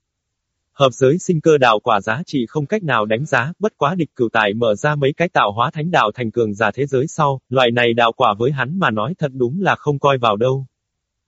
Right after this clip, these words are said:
Thanh niên kia vốn là không có bị chí mạng tổn thương, hiện tại Địch Cửu kịp thời xuất thủ cứu giúp, hắn rất nhanh liền tỉnh lại. Chẳng qua là một lát thời gian, hắn sẽ hiểu là chuyện gì xảy ra. Dù là nơi đó tại trong hôn mê, chung quanh chuyện đã xảy ra,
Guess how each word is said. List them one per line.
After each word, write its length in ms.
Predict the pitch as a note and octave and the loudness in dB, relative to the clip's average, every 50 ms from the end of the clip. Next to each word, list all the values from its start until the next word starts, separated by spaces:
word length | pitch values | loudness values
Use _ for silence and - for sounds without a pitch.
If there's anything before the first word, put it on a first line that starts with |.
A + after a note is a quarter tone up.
| _ _ _ _ _ _ - | _ _ _ _ _ _ -2
Thanh 160 | F3 F3 D#3 | 0 0 4
niên 220 | D#3 D#3+ D#3 D3 | 4 4 4 4
kia 140 | C#3+ - E3 D3+ | 4 4 4 6
vốn 220 | B2+ B2+ B2 C3+ F3+ | 6 4 4 4 2
là 180 | G#3 F3 C3+ | 2 2 2
không 240 | A#2 - - D#3 D3 | 2 2 0 -2 0
có 120 | - D#3 E3+ | 2 0 2
bị 160 | E3 D3 B2 - | 2 2 0 0
chí 160 | - C3 D3+ | -2 -4 -2
mạng 240 | F3 E3+ C3+ A2 A2 | 0 0 -2 -2 -2
tổn 240 | - A#2+ A2 G2 | -2 -2 -2 -2
thương, 220 | G2 - D#3 D3+ C#3+ - _ - | 0 0 0 0 -2 -4 _ 0
hiện 160 | D#3 D3 B2+ | 0 0 2
tại 220 | - C3+ B2 A#2+ A#2 | 2 2 2 2 2
Địch 140 | B2 B2+ - - | 0 -4 -4 -2
Cửu 140 | C3 A#2+ - | -2 -2 -2
kịp 120 | - C3 B2 | -2 -6 -4
thời 160 | - C3 B2+ A#2+ | -2 -2 -2 -2
xuất 220 | - - A3 _ | 0 -2 -4 _
thủ 180 | - D3 A#2+ G#2+ - | -2 -4 -4 -2 -2
cứu 160 | B2 B2 D#3 | -2 -2 -2
giúp, 220 | E3+ - A3 A#3+ _ | 0 -2 -2 -2 _
hắn 320 | - - C3 A#2+ C3 F3 F#3+ | -4 -2 -2 -2 -2 -2 -2
rất 220 | - A3+ A#3+ - | 0 0 0 0
nhanh 240 | E3+ D#3+ D#3+ D3 C3+ | 2 0 2 2 2
liền 200 | C3 B2+ A2+ G2+ | 2 0 0 0
tỉnh 240 | - A#2+ G2+ F2+ F#2+ | -2 -4 -2 -2 0
lại. 240 | G2 F#2+ F2+ E2+ - _ _ _ _ _ _ _ _ _ _ _ _ _ _ _ _ - | -2 -2 -2 -6 -10 _ _ _ _ _ _ _ _ _ _ _ _ _ _ _ _ -2
Chẳng 200 | - D#3 B2+ A2 | 0 0 2 4
qua 200 | - E3 F3 F3+ | 4 4 4 4
là 120 | E3 C#3+ | 2 2
một 160 | A#2+ B2 A#2+ | 0 0 -2
lát 160 | A#2+ C#3+ F#3 - - | 0 -2 -2 -2 -2
thời 140 | D3+ C3 | -2 -2
gian, 280 | A2+ - C3 C3+ C3 C3 - _ _ | -2 0 0 -2 -2 -4 -8 _ _
hắn 260 | - - B2+ C#3+ F3+ | -6 -4 -4 -4 -4
sẽ 220 | - - F#3+ F#3 | -2 0 0 0
hiểu 260 | F#3 E3 C#3+ A#2+ G#2 G2+ | 2 2 2 2 2 2
là 180 | G#2+ A2+ A2+ | 2 0 0
chuyện 240 | A2 - C3 B2+ A2+ | 0 0 0 -2 0
gì 220 | G#2+ - B2 A#2 | 0 -2 -2 -2
xảy 220 | A2 - B2 A2+ G2 | -2 0 -2 -2 -2
ra. 320 | F#2 - B2+ C3+ C#3 C3+ - _ _ _ _ _ _ _ _ _ _ _ _ _ _ _ _ _ _ | -2 -4 -6 -6 -6 -10 -14 _ _ _ _ _ _ _ _ _ _ _ _ _ _ _ _ _ _
Dù 220 | - B2+ D3 C#3 C3 | 0 4 4 6 6
là 140 | B2 B2 A#2+ | 6 4 4
nơi 220 | B2 C#3 D#3 E3 | 4 4 2 4
đó 260 | D3 C#3 B2 C#3 F#3+ - | 4 2 2 0 0 0
tại 220 | - C#3 A2+ G2+ | 0 2 2 0
trong 180 | - - D3+ D3 | 0 -2 -2 -2
hôn 240 | C3+ D3 D3 C3+ C3+ | 0 -2 -2 0 2
mê, 200 | C#3+ D3 C#3+ C#3+ - | 2 2 2 2 0
chung 200 | - - D#3 C#3+ | -2 -4 -4 0
quanh 180 | - D3+ C#3+ B2+ | 0 0 0 0
chuyện 300 | - C#3 B2+ A#2 G#2+ G#2+ | 2 2 2 2 2 2
đã 200 | A2+ A2 C3+ F3 | 0 0 0 -2
xảy 220 | - - C#3 G#2+ | -2 0 0 0
ra, 280 | F#2+ - C3 C3 C3+ | 0 0 -2 -2 -4